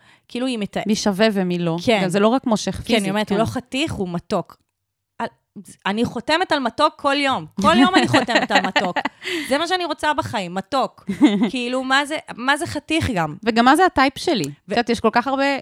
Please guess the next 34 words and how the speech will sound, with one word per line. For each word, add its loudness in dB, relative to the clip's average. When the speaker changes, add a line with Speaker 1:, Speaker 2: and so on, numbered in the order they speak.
Speaker 2:
סוגים -6
של -2
גברים 0
שאני -2
יכולה 2
להימשך -4
אליהם. -4
Speaker 1:
מה -6
זה -4
הטייפ? -2
זה -6
משהו -2
שהרגיש -6
לי -2
נעים -4
או -2
בנוח, 0
שאהבתי. 0
יכול 0
להיות 0
שעכשיו -4
את -12
תפתחי -8
את -8
עצמך -8
לעוד 0
טייפ. -4
Speaker 2:
יש, -6
יש -2
Speaker 1:
כאילו 0
Speaker 2:
כמה 2
טייפים, -2
כן. -4
Speaker 1:
וגם, 0